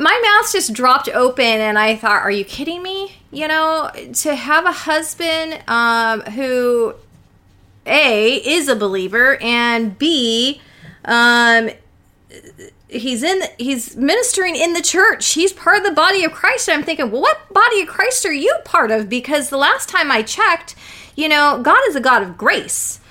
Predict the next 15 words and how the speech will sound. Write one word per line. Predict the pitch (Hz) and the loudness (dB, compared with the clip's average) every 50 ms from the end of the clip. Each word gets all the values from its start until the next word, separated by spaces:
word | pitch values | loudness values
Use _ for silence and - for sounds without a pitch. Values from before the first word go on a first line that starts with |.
| - - _ - | -20 -20 _ -10
So | - - - - 311 302 294 285 285 285 - | -6 -4 0 2 4 6 6 6 4 4 2
I, | 294 - - | 0 2 2
I | 262 392 466 | 2 0 0
was | 440 - - | 0 -2 -4
just | 392 - - | -4 -6 -6
fully | - 311 294 277 240 | -6 -4 -4 -2 -2
disgusted. | 208 208 - - - 233 240 - - - 196 170 165 - | -2 -4 -6 -2 0 0 0 0 -2 -4 -4 -6 -6 -8
And, | - - 220 226 226 226 220 220 - | -8 -4 0 0 2 0 0 -2 -2
and | 220 233 226 226 - 226 | 0 0 0 0 0 -2
again, | 233 220 254 285 262 240 | -2 0 0 0 0 2
my | 233 226 226 | 2 2 2
heart | 254 233 285 277 - | 2 2 0 0 0
was | 226 214 | -2 -4
broken | 180 - - 220 226 226 - 202 190 185 | -2 0 0 0 2 0 -2 -4 -2 -2
because, | 196 196 190 - - 247 233 220 220 214 214 214 208 - - - | -2 -2 -2 -2 0 2 4 4 4 4 2 0 -2 -6 -10 -12